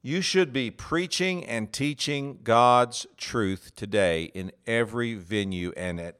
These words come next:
every opportunity. And when you do this, you should not anticipate widespread <laughs> affirmation. That is an unrealistic expectation in this culture, no matter what you say or write.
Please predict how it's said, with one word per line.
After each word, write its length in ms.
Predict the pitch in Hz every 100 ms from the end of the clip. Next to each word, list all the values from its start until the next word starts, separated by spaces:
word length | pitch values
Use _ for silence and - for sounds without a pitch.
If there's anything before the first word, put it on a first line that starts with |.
| -
every 460 | 110 87 85 80
opportunity. 760 | 85 87 87 - 85 73 71 50 _ _ _ _ -
And 120 | 101
when 100 | 110
you 120 | 143
do 200 | 156 196
this, 540 | 135 92 110 - - _ _ _ _ _ _ _ _ _ _
you 140 | 120
should 280 | 120 131 120
not 560 | 123 147 165 143 127 - -
anticipate 840 | 107 107 143 - 117 117 104 101 -
widespread 760 | 95 110 120 113 - 117 120 113
<laughs> 0 |
affirmation. 840 | 104 - 95 95 90 - 76 67 - _ _
That 240 | 104 120 117
is 140 | 92
an 160 | 95 98 -
unrealistic 760 | 131 143 135 127 120 113 107
expectation 800 | 110 107 107 101 117 110 - 101
in 220 | 90 95 95
this 180 | 107
culture, 480 | - 107 101 - 107
no 160 | 101 104
matter 280 | 98 92 90
what 480 | 95 120 135 135 98
you 120 | 95
say 760 | - - 131 101 82 80 85 _ _ _ _ _
or 180 | 87 87
write. 400 | 87 92 76 -